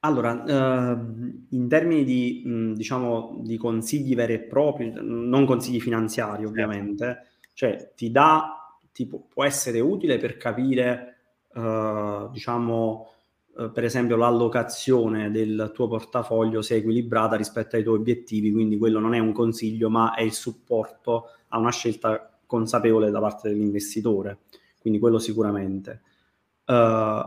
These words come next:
Speaker 1: in termini di, eh, di, di consigli, eh, una delle funzionalità che poi, eh, abbiamo in mente di, diciamo, di, mm, di rendere automatica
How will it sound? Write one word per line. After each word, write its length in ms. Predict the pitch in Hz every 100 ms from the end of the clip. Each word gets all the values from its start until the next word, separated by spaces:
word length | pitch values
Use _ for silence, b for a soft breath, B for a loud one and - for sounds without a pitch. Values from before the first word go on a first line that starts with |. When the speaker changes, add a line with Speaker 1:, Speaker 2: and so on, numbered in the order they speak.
| - - -
Speaker 1:
in 160 | 143
termini 400 | 139 139 123 120
di, 300 | 117 123 -
eh, 280 | 117 113 104
di, 220 | 110 113
di 120 | 113 113
consigli, 1000 | 131 135 135 113 113 113 123 123 123 B B B _
eh, 600 | - 113 110 110 107 110
una 280 | - 131 135
delle 500 | 123 120 117 113 110
funzionalità 960 | 107 117 113 113 113 113 110 123 107 98
che 380 | - 120 98 98
poi, 540 | 120 113 104 104 104 B B _ _
eh, 60 | 110 104 101 101
abbiamo 320 | 110 110 117
in 100 | 110
mente 340 | 113 120 104 101
di, 240 | 110 107
diciamo, 320 | 107 110 110
di, 280 | 104 107 104
mm, 380 | 104 101 101 - - - 127 -
di 120 | -
rendere 960 | 113 131 131 123 120 117 113 - - _
automatica 1080 | - 117 110 117 110 101 113 110 123 123 -